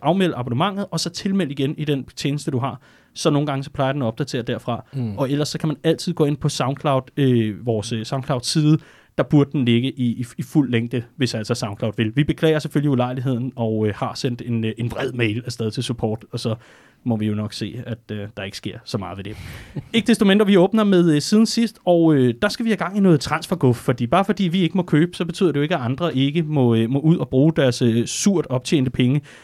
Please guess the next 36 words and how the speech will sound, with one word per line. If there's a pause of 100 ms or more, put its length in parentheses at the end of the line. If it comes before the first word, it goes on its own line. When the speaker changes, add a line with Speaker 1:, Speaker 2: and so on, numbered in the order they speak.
(160)
Speaker 1:
Øhm, (340)
og,
øh,
vi,
vi
lægger
simpelthen
ud
med,
at
Dejan
Lovren
i
forgangne
uge (340)
var
på
vej (180)
til
Serie (100)
A, (300)
og
lige
pludselig
blev
syg
og
ikke
kunne
komme
med
til
uefa
Supercup-finalen
i
Istanbul.